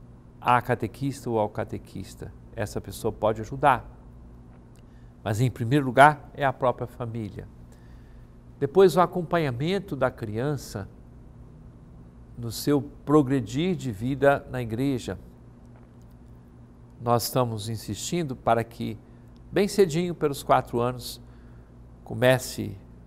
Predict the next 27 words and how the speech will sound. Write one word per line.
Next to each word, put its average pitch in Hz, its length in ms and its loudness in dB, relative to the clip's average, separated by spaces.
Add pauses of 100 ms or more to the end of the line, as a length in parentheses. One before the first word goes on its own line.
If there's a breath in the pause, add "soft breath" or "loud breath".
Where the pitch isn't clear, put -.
(160)
uma 120 180 -6
catequese 120 720 0
de 107 160 -8
iniciação, 110 1160 -2 (640 loud breath)
que 131 100 -8
vá 127 140 6
acompanhando 123 680 0
pouco 117 260 -4
a 117 60 -6
pouco. - 540 -6 (880 loud breath)
Estamos 127 340 -4
trabalhando 123 580 2
para 117 220 2
que - 80 -16
na 120 200 -2
nossa 120 360 -2
arquidiocese 110 800 0 (800 loud breath)
a - 120 -8
primeira 123 280 0
comunhão 120 440 -4
seja 120 280 -4
antecipada, 113 840 2
não 107 100 -8
fique 123 260 -8
para 120 180 2
só 123 260 0
dez, 123 500 0